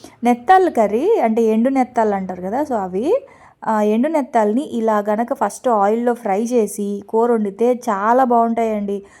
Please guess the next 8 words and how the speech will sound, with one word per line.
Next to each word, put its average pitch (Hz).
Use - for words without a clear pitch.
అలా 233
కాకుండా 294
గ్రేవీలో 294
గనక 285
డైరెక్ట్గా 254
కడిగేసిన 262
నెత్తాళ్ళు 240
వేసారనుకోండి, 196